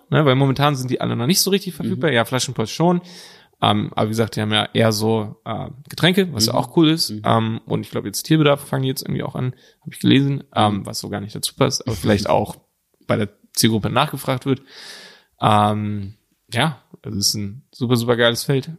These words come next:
Speaker 1: Und ich werd's
Speaker 2: Ja.
Speaker 1: garantiert immer wieder nutzen, so immer mal auszuprobieren, allein um auf dem Laufenden zu bleiben, so was so abgeht.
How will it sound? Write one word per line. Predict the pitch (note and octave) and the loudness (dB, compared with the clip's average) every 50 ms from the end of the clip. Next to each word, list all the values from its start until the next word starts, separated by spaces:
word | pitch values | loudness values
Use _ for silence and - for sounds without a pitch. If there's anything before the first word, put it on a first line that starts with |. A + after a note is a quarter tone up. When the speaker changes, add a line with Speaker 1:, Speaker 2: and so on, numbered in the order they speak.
| _ _ - | _ _ -8
Speaker 1:
Und | B2 - G#2 | -2 2 2
ich | A2 G#2+ | 4 4
werd's | C#3 E3+ E3 | 4 4 4
Speaker 2:
Ja. | - - | 4 4
Speaker 1:
garantiert | F3 F#3+ F3 F3 E3 D#3+ | 4 4 6 4 4 4
immer | E3 D#3+ D3 | 4 4 4
wieder | D3 C#3+ B2+ | 4 4 4
nutzen, | A#2+ B2+ - - - C3+ | 4 4 4 2 2 2
so | B2+ | 2
immer | B2 B2 A#2+ | 2 2 4
mal | A2+ A#2 | 4 4
auszuprobieren, | - A#2+ A#2 - - A#2+ A#2 B2+ B2 A#2+ A#2 - | 4 4 2 0 -2 -2 2 4 4 4 2 2
allein | A2 G#2+ G#2+ A2 A2+ A2 | 2 2 2 2 0 -2
um | - - G#2 G2+ G2+ | -2 -2 -2 -2 0
auf | - G#2 - | -2 -2 -2
dem | - A2 | -2 -2
Laufenden | G#2+ G#2 G#2 - A#2 G#2+ - | -4 -4 -4 -6 -8 -8 -6
zu | - - - - | -6 -6 -4 -4
bleiben, | F#2+ F2 F2 F#2 F#2 | -4 -6 -6 -6 -10
so | A2 - | -12 -12
was | A2 - - - | -10 -10 -10 -10
so | - - | -10 -12
abgeht. | - - G2 - E2 - - - - | -14 -14 -12 -12 -12 -12 -14 -16 -20